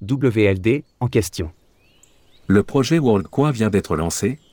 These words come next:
Speaker 2: la nouvelle initiative du fondateur d'OpenAI est particulièrement examinée. Et souvent controversée. Le statut du W L D, en particulier son utilité réelle, est souvent mis en question. Depuis que la crypto-monnaie a commencé à être distribuée,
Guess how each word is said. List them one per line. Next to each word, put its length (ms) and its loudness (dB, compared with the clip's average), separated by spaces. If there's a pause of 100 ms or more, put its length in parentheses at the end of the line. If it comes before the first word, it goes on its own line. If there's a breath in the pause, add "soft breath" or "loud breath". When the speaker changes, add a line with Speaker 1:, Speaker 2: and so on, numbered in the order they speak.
(140)
Speaker 2:
la 100 2
nouvelle 300 2
initiative 560 -2
du 100 -4
fondateur 540 0
d'OpenAI 480 0
est 40 -2
particulièrement 720 0
examinée. 560 -2 (960)
Et 100 4
souvent 300 2
controversée. 760 -2 (960)
Le 160 4
statut 380 -2
du 100 -4
W 400 0
L 160 0
D, 240 0 (240)
en 140 0
particulier 580 -2
son 220 0
utilité 480 -2
réelle, 420 0 (240)
est 80 2
souvent 340 0
mis 140 4
en 80 2
question. 420 -6 (1000)
Depuis 340 -2
que 140 -2
la 80 2
crypto-monnaie 680 0
a 60 0
commencé 480 0
à 100 2
être 200 -4
distribuée, 600 -2